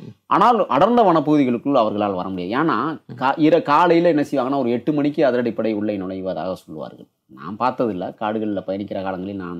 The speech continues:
அவர்களை எத்தனை மணிக்கு கிளம்புறாங்கிறதெல்லாம் நான் பார்த்ததில்ல.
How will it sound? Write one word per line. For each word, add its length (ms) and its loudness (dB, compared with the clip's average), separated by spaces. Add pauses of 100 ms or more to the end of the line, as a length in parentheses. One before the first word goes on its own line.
அவர்களை 380 -12
எத்தனை 220 -10
மணிக்கு 220 -6
கிளம்புறாங்கிறதெல்லாம் 720 -6
நான் 120 -8
பார்த்ததில்ல. 400 -12